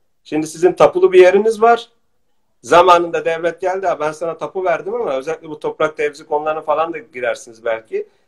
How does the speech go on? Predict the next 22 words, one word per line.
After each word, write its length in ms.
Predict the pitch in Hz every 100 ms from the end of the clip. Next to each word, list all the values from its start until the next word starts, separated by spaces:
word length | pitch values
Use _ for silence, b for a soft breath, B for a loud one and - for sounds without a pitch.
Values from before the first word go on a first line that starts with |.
| _
"Verdim 420 | 120 170 185 220
tapuyu 380 | 202 190 226 233
ama 300 | 277 220 - _ _ -
pardon," 520 | 196 226 185 147 127
diyor. 220 | 160 254 - _ _ _ _
"Ben 220 | 180 196
buraya 220 | 190 233 247
orman 300 | 220 202 185
ilan 320 | 151 120 107
ettim 280 | 98 104 -
şimdi 300 | 101 92 135
veya 200 | 175 175
iki 260 | 190 185 196
B 260 | 196 135 -
alanı 280 | 135 123
ilan 300 | 117 107 104
ettim 400 | 98 - 156 190
veya 400 | 170 170 175 170 -
başka 360 | 175 180 233
bir 40 | 190
şey 240 | - 107
oldu." 420 | 107 104 - 226